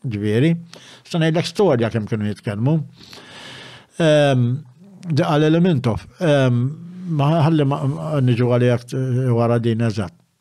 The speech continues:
Aw, kieku Borċ Olivier u Mintoff għamlu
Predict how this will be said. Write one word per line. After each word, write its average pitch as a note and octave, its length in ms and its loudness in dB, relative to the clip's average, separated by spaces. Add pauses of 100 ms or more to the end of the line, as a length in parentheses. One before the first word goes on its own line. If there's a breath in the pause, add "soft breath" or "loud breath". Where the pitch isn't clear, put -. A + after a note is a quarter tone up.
(640)
Aw, A2 420 2
kieku F#3 260 0
Borċ D3 320 2
Olivier B2+ 360 4
u - 40 2
Mintoff A#2 520 -2 (100)
għamlu D#3+ 300 4